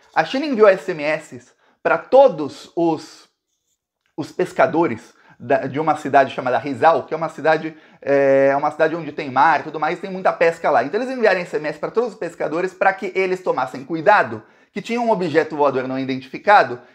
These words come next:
e que seria derrubado pelo governo chinês. Aí a mensagem, obviamente, parou e foi, varou o mundo. A mensagem todo mundo ficou sabendo. Aí tá aqui, ó.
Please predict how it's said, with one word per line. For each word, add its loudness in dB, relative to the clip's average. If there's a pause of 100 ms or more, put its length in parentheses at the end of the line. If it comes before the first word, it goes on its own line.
(100)
e -6
que -8
seria 0
derrubado 2
pelo -4
governo -2
chinês. -8
Aí 4
a 0
mensagem, 0 (800)
obviamente, 0
parou 2
e -10 (720)
foi, -4
varou 4
o 0
mundo. -6 (200)
A -2
mensagem -2
todo -2
mundo -8
ficou -8
sabendo. 0
Aí -6
tá -4
aqui, -6
ó. -8